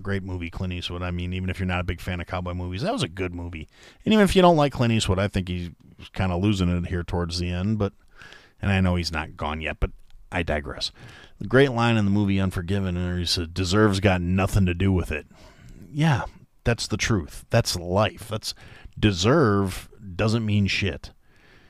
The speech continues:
If you want something, you gotta go out, you gotta earn it, you gotta be able to take it. Not necessarily in a bad way, like taking it from somebody else, but you gotta be able to put your hands on it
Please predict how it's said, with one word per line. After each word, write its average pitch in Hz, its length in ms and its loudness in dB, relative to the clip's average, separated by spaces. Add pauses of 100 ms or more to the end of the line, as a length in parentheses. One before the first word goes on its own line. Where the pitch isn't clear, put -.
(160)
If - 180 -4
you 98 80 0
want 135 260 2
something, 101 440 6
you 92 100 0
gotta 95 200 2
go 92 160 2
out, 98 200 0
you 95 100 -10
gotta 95 220 0
earn 92 260 -2
it, 95 100 -4
you 98 140 -8
gotta 90 180 -4
be 90 120 -4
able 87 160 0
to 85 60 -4
take - 340 -2
it. 73 100 -12 (120)
Not 110 340 -4
necessarily 113 580 4
in 98 80 4
a 90 60 0
bad 101 260 2
way, 95 160 0
like 92 200 -4
taking 98 280 0
it 92 100 -2
from 87 140 -6
somebody 95 220 -2
else, 98 140 -2
but 131 100 -4
you 143 100 0
gotta 151 160 2
be 131 100 4
able 110 140 2
to 95 60 -4
put - 220 6
your 95 80 -2
hands 95 260 0
on 92 160 -2
it 95 140 -6